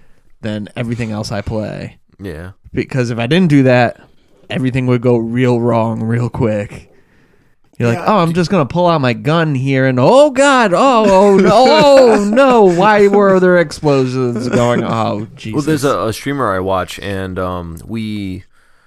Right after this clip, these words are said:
Speaker 2: uh, on Sundays we have community game night, and so, uh, we were playing Payday two.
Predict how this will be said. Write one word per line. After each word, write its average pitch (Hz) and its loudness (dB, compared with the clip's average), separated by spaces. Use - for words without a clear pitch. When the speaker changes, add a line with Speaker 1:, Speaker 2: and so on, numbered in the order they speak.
Speaker 2:
uh, 90 -6
on 101 -6
Sundays 123 -4
we 107 -4
have 101 -6
community 107 -8
game 104 -10
night, 123 -10
and 92 -12
so, 90 -10
uh, - -20
we 95 -14
were 98 -10
playing 90 -12
Payday 117 -4
two. 127 -6